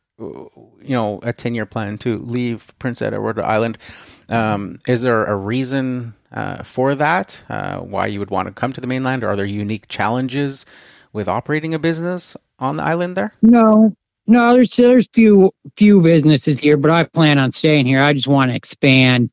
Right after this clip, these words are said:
Speaker 2: to the mainland
Speaker 1: Oh,
Speaker 2: and
Speaker 1: okay.
Speaker 2: have both running. You know what I mean? Almost like not a franchise,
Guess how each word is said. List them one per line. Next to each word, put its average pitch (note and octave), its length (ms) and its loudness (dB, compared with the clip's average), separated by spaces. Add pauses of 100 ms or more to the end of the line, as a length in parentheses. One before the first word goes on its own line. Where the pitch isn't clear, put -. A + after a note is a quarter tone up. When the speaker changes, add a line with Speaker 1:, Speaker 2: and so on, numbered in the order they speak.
(340)
Speaker 2:
to C3+ 120 2
the B2+ 100 2
mainland B2 920 2
Speaker 1:
Oh, A#2+ 260 2
Speaker 2:
and B2+ 160 0
Speaker 1:
okay. D3 80 -2
Speaker 2:
have B2+ 240 -2
both B2+ 360 2
running. B2 380 4
You A#2+ 100 4
know B2 80 2
what A#2 80 0
I A2+ 40 -2
mean? B2 240 2
Almost C3 320 2
like A2+ 180 -2 (260)
not F3+ 200 4
a D3+ 60 2
franchise, D3 840 2